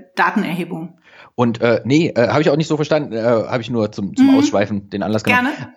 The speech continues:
Speaker 2: Aber, ähm, wa-, was übrigens, was wir immer jetzt, äh, seit ein paar Jahren machen, sind diese Teaching Analysis Poll. Das hat mir eine
Speaker 1: Mhm.
Speaker 2: Kollegin Ulrike Bergmann,
Speaker 1: Ja.
Speaker 2: ähm, oder jetzt heißt sie Rader, Ulrike Rader, hat damals sehr offensiv mir das immer vorgeschlagen. Ich dachte, ach, na ja, was will sie denn? Da geht ja eine halbe Seminarsitzung für flöten, ne? Und grad jetzt im Sommersemester hat man ja auch manchmal nur so zehn oder zwölf Sitzungen.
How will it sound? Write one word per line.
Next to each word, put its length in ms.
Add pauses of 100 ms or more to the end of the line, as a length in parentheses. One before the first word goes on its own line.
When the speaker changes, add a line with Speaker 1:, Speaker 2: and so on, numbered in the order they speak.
(140)
Speaker 2:
Aber, 380
ähm, 240
wa-, 180
was 200
übrigens, 340
was 160
wir 100
immer 420 (120)
jetzt, 460
äh, 80
seit 160
ein 60
paar 180
Jahren 160
machen, 260
sind 180
diese 260
Teaching 340
Analysis 540
Poll. 220
Das 140
hat 100
mir 80
eine 80
Speaker 1:
Mhm. 80
Speaker 2:
Kollegin 440
Ulrike 300
Bergmann, 420 (120)
Speaker 1:
Ja. 220
Speaker 2:
ähm, 160
oder 120
jetzt 160
heißt 160
sie 80
Rader, 340
Ulrike 280
Rader, 280 (260)
hat 160
damals 360
sehr 200
offensiv 420
mir 140
das 100
immer 140
vorgeschlagen. 400
Ich 60
dachte, 240
ach, 120
na 100
ja, 140
was 140
will 140
sie 80
denn? 160
Da 80
geht 120
ja 60
eine 80
halbe 180
Seminarsitzung 680
für 140
flöten, 340
ne? 120
Und 140
grad 180
jetzt 140
im 80
Sommersemester 640
hat 120
man 100
ja 60
auch 180
manchmal 280
nur 100
so 100
zehn 280
oder 140
zwölf 240
Sitzungen. 380